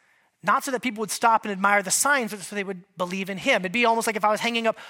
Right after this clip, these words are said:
posters for the show and people walked up to the show and, like, "Cool poster." I'm like, "Yeah, but come to the show." And they're like, "Nah, just the po-, I love the poster." That would be frustrating, right?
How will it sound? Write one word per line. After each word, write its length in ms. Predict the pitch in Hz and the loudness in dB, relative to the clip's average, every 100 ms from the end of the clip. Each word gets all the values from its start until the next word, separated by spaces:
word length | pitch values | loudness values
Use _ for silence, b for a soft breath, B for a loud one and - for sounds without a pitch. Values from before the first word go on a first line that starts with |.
| B | B
posters 540 | - 269 262 226 220 | 0 0 0 -2 -4
for 100 | - | -4
the 80 | 196 | -6
show 300 | - 262 262 | -2 2 2
and 80 | 196 | 2
people 180 | 208 208 | -2 -2
walked 260 | 214 208 | 0 0
up 120 | 226 208 | -2 -6
to 40 | |
the 80 | 208 | -6
show 220 | - 262 | 0 2
and, 80 | 233 | 4
like, 220 | 196 - b b b b b - | 2 0 b b b b b 2
"Cool 200 | 381 359 | 2 4
poster." 460 | - 370 - 202 | 4 2 0 -4
I'm 80 | 175 | -2
like, 120 | 202 | 0
"Yeah, 100 | 302 | 0
but 100 | 214 | 0
come 180 | - 269 | -2 -4
to 60 | 233 | -4
the 80 | |
show." 260 | 196 - 247 | -4 0 2
And 80 | 190 | 2
they're 80 | 175 | -2
like, 120 | 165 | 0
"Nah, 160 | 214 | 0
just 160 | 190 202 | 0 -4
the 80 | 175 | -4
po-, 160 | 214 | -2
I 100 | 190 | -2
love 160 | 165 185 | -2 -6
the 80 | 170 | -8
poster." 440 | 165 151 - - - B B B B B B B B | -10 -10 -14 -18 -14 B B B B B B B B
That 80 | - | -6
would 100 | 226 | -2
be 60 | 214 | -2
frustrating, 640 | - 311 - 233 175 151 | 2 2 2 0 0 0
right? 500 | 151 202 302 - - | 0 2 2 -4 -12